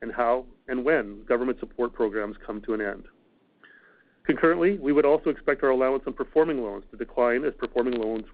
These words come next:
migrate to impaired. As well, our performing, performing loan allowance could be positively impacted as uncertainties around vaccination rollouts abate and the reopening of the economy supports more confident outlooks on unemployment rates and G D P growth.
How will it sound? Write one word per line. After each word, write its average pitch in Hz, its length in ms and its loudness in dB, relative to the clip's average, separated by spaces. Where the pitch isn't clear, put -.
migrate 104 420 -2
to - 120 -8
impaired. 110 460 -2
As 123 80 -2
well, 120 340 4
our 131 100 2
performing, 160 600 2
performing 170 400 4
loan 156 200 6
allowance 107 380 -2
could 165 140 2
be 175 80 -2
positively 156 480 2
impacted 113 600 -2
as 120 100 2
uncertainties 135 520 2
around 117 340 2
vaccination 113 520 -2
rollouts 113 420 2
abate 117 320 -2
and 131 100 -4
the 117 60 0
reopening 135 380 2
of 135 60 -2
the 131 80 -4
economy 120 380 -2
supports - 560 -2
more 147 240 0
confident 151 420 0
outlooks 139 360 0
on 110 80 -10
unemployment 131 480 -2
rates 135 280 0
and 123 120 -6
G 110 100 -8
D 110 80 -6
P 127 200 -2
growth. 110 280 -8